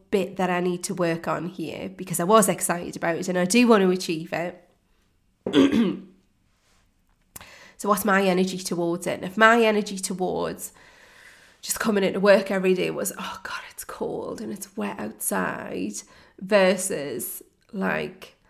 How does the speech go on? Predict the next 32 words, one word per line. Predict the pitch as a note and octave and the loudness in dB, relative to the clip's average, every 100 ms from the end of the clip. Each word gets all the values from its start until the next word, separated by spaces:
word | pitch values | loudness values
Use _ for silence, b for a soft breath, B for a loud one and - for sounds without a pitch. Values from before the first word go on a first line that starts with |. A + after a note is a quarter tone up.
| b b b - | b b b -16
"Oh | F3+ | -12
God, | - - - | -12 -12 -12
I | G#3 | -12
get | F#3+ | -12
to | - | -12
come | - A#3 G#3 | -4 -2 0
in | F3 F#3 - | 0 -4 -10
and | F#3+ | -10
I | |
put | F#3+ G#3 | -6 -6
the | G#3+ | -6
heating | - F#3 - | -8 -6 -6
on | - - - - B B B B - | -6 -8 -10 -12 B B B B -10
and | G3+ F#3+ | -4 -2
then | F3 E3+ D3+ D#3 G3+ - _ _ _ _ | -2 -2 -4 -6 -10 -14 _ _ _ _
I | G3+ | -14
get | F#3+ F#3+ - | -8 -10 -8
to | |
have | F#3+ F3+ F#3 | -10 -8 -8
my | F#3 | -6
lovely | F#3 F#3+ F#3 | -6 -6 -8
little | F3 - | -10 -10
coffee | - F3+ - - G#3 - _ - - - - _ _ _ _ _ _ _ _ _ _ _ - | -8 -8 -6 -8 -8 -12 _ -20 -20 -20 -20 _ _ _ _ _ _ _ _ _ _ _ -8
and | F3 | -6
I | E3+ | -4
get | F3+ | -4
to | F#3 | -4
sit | - F3+ | -6 -4
in | |
my | F3+ | -6
cozy | - F#3 F3+ F#3 | -6 -6 -4 -4
office," | F#3 - - G3+ F#3+ - | -6 -10 -8 -8 -8 -12